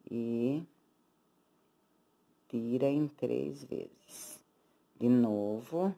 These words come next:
duas laçadas. Passa aqui por baixo. Tira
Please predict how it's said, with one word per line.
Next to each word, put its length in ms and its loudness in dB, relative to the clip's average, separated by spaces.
duas 400 0
laçadas. 1120 -2
Passa 400 2
aqui 180 -8
por 280 -2
baixo. 920 -2
Tira 600 -8